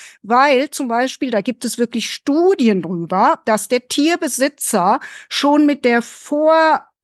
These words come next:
Spannung zum Tierarzt kommt, ich bekomme auf jeden Fall heute ein Antibiotikum mit, meinem Tier geht es schlecht. Das braucht ein Antibiotikum, das habe ich gelesen im Internet oder wie auch immer.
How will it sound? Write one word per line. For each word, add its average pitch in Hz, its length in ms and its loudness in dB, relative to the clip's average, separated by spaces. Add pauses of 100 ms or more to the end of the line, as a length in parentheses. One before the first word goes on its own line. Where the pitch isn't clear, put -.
Spannung 285 720 0
zum 277 220 -4
Tierarzt 254 640 -2
kommt, 254 400 -2
ich 285 360 -2
bekomme 277 520 0
auf 214 180 2
jeden 302 340 -2
Fall 277 260 -2
heute 254 340 0
ein 226 160 -2
Antibiotikum 214 840 0
mit, 214 280 2 (260)
meinem 269 400 4
Tier 269 240 0
geht 240 220 -2
es 247 80 -6
schlecht. 226 640 -2 (300)
Das 240 200 0
braucht 247 420 0
ein 254 140 0
Antibiotikum, 220 920 0
das 240 220 -2
habe 240 300 2
ich 208 220 -4
gelesen 226 500 2
im 180 140 -8
Internet 233 680 -2
oder 240 300 2
wie 285 180 -4
auch 214 200 -4
immer. 170 420 -6